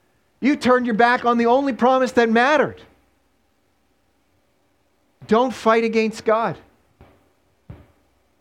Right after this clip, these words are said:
And so the northern tribes, even though they were called Israel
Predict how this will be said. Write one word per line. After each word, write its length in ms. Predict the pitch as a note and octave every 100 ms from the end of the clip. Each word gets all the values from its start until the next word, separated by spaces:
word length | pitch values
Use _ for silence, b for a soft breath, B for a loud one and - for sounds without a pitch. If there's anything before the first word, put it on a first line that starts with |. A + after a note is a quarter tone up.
| _ - - _ _ _ _ _ _ _ _ _ - _ - _ _ _ _ - _ _ _ _ _ -
And 100 | C3+
so 140 | F#3+
the 80 | F#3
northern 380 | F#3+ G#3+ G#3+ G3+
tribes, 420 | G#3 G#3 G#3+ F3+
even 220 | G#3 G3+
though 160 | G3+ G3+
they 100 | G3
were 140 | F#3+
called 400 | - G#3 A3+ A3
Israel 560 | G3 G#3 G3+ A3 A#3